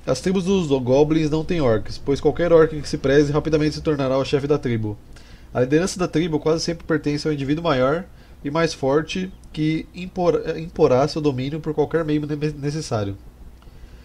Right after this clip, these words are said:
Os rivais são derrotados em lutas selvagens e a maioria das lutas não deve ser justa.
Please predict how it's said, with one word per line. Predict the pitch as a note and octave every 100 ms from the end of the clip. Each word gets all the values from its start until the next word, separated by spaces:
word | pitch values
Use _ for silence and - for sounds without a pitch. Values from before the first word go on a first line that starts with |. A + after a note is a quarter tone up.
| - - - -
Os | B2
rivais | E3 E3 F#3+
são | G3+
derrotados | F#3+ F3+ D3 D3+
em | D3+
lutas | D3 D3+ D3+
selvagens | D#3 A#2+ B2+ D3
e | C#3+
a |
maioria | D#3 D#3+ D#3
das | D3+
lutas | B2 D3 C3
não | D3
deve | D#3 D3+
ser | E3+ C#3
justa. | A#2 A2 - G#2